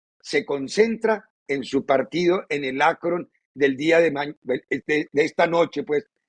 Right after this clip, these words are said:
eh, para poder jugar ese compromiso frente al equipo de Toluca. Chivas, perdón, mañana frente a Toluca, mañana frente a Toluca en el Estadio Akron. Don Fernando Ceballos,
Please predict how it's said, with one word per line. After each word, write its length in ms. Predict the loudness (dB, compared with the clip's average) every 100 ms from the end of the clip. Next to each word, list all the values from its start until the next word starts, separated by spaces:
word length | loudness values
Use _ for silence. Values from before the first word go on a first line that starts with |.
| _
eh, 500 | 2 4 4 2 -2 -6 _ -2
para 260 | 0 0
poder 300 | 2 2 2
jugar 300 | -2 0 2
ese 180 | 2 -4
compromiso 720 | -6 -6 -4 -6 -2 -2 -2 _ _ _ 0
frente 380 | 0 2 0
al 100 | 0
equipo 540 | 0 -4 -8 -2 -4 -4
de 180 | -4 -4
Toluca. 400 | -2 -6 -6 -8
Chivas, 300 | 0 2 2
perdón, 320 | -2 -4 -6 -8
mañana 420 | -6 -2 -2 0
frente 320 | 0 0 -2
a 60 | -2
Toluca, 400 | -4 -6 -8 -8
mañana 440 | -6 -6 -2 -4 -6 _
frente 320 | 0 0 2
a 80 | 0
Toluca 480 | 0 2 4 2 0 _ _ _ 0
en 160 | 0
el 100 | 0
Estadio 560 | -6 -4 -2 -2 -4 -4 -2
Akron. 360 | -2 -4 -14 _
Don 240 | -2 0
Fernando 500 | -2 -2 0 2 2
Ceballos, 500 | 4 4 4 0 -10